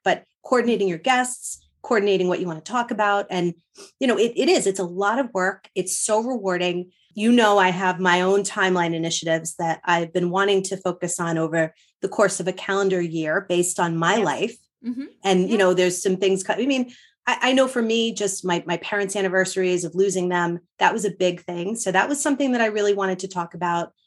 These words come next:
Speaker 1: which I think I
Speaker 2: It
Speaker 1: was
Speaker 2: was a
Speaker 1: able to
Speaker 2: wonderful
Speaker 1: honor.
Speaker 2: episode. It really, really
Speaker 1: Thank you.
Speaker 2: was.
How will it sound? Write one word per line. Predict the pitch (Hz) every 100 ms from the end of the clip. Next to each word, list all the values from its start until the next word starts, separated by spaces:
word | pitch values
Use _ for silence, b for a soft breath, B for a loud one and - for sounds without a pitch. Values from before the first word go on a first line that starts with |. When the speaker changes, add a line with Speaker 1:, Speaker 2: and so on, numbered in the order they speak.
| _
Speaker 1:
which | 196 190
I | 190
think | 190 240 233
I | 202
Speaker 2:
It |
Speaker 1:
was | 185
Speaker 2:
was | 196
a |
Speaker 1:
able | 196 208
to |
Speaker 2:
wonderful | 247 -
Speaker 1:
honor. | 180 180 196
Speaker 2:
episode. | 208 202 190 185 185 -
It | 214
really, | 214 214 208
really | 196 190 226
Speaker 1:
Thank | 170
you. | 160
Speaker 2:
was. | 151 -